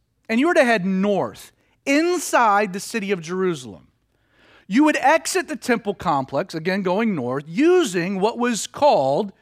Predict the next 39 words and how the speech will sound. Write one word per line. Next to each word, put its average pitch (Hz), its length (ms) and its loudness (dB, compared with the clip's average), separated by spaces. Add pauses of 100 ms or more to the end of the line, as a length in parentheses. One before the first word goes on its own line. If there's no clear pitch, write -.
(400)
the 208 120 -2
sheep 220 460 -4
gate. 117 460 -8 (840)
In 220 220 -2
fact, 254 340 2
one 254 220 0
of 208 140 -2
the, 202 260 0
the 185 140 -4
unique 226 340 -2
characteristics 208 1000 -4
of 202 260 0
this 214 200 -6
particular 180 560 -10
gate 190 420 -2 (640)
was 233 160 0
that 294 100 2
it, 269 280 -4
it 285 80 0
wasn't 330 280 0
used 254 260 0
in 226 60 -4
a 240 80 0
traditional 247 560 -2
sense 220 400 -6
to, 226 160 -4
to 233 240 -4
enter 262 220 2
and 233 240 -2
exit 220 440 -4
the 180 100 -10
city. 147 600 -4 (280)
It 302 140 0
was 226 200 0
used 320 260 2
to 247 100 -4
enter 262 220 2
and 226 220 0
exit - 480 -4